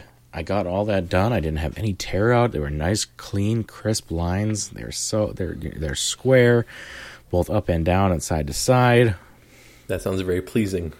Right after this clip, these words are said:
Speaker 1: It was, it was a very satisfying process. Um,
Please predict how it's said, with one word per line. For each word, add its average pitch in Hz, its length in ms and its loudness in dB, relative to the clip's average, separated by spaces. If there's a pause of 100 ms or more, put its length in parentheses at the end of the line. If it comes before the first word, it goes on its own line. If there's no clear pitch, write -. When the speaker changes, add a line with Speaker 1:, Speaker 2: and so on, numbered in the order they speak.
(680)
Speaker 1:
It 92 140 4
was, 90 340 0
it - 60 -16
was 73 100 -6
a 76 40 -4
very 71 280 -6
satisfying 67 540 -6
process. - 600 -6 (500)
Um, 95 520 2